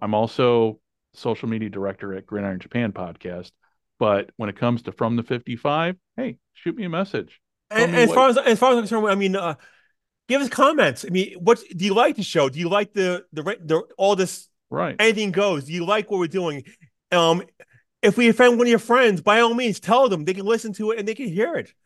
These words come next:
Speaker 2: So,
Speaker 1: Well, you know,
Speaker 2: uh,
Speaker 1: it's
Speaker 2: I had
Speaker 1: funny,
Speaker 2: nothing to
Speaker 1: funny you
Speaker 2: hide.
Speaker 1: should, funny you should mention that. You know what? You know, you're, you know, if people are writing you hate mail,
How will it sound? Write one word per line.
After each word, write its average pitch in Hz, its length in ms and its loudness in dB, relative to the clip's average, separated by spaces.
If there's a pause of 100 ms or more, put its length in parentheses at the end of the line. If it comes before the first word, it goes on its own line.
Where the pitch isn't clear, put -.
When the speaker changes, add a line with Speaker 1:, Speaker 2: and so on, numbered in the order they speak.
Speaker 2:
So, 180 180 2
Speaker 1:
Well, 190 120 8
you - 60 0
know, 185 60 6
Speaker 2:
uh, 175 240 6
Speaker 1:
it's 160 220 -6
Speaker 2:
I 226 100 4
had 269 80 6
Speaker 1:
funny, 294 120 4
Speaker 2:
nothing 262 200 0
to 202 80 0
Speaker 1:
funny 175 80 2
you 160 60 4
Speaker 2:
hide. 220 160 0
Speaker 1:
should, - 140 -14 (320)
funny 240 180 0
you 247 100 0
should 196 180 -6
mention 143 280 -6
that. 87 180 -12 (360)
You 143 100 -4
know 180 80 0
what? 180 420 0
You 147 160 -6
know, 165 300 -2
you're, 180 240 -6 (160)
you 147 180 -10
know, 165 260 -6
if 120 140 -10
people 175 300 -6
are 147 80 0
writing 131 300 -2
you 113 160 -10 (120)
hate 135 240 -8
mail, 135 400 -8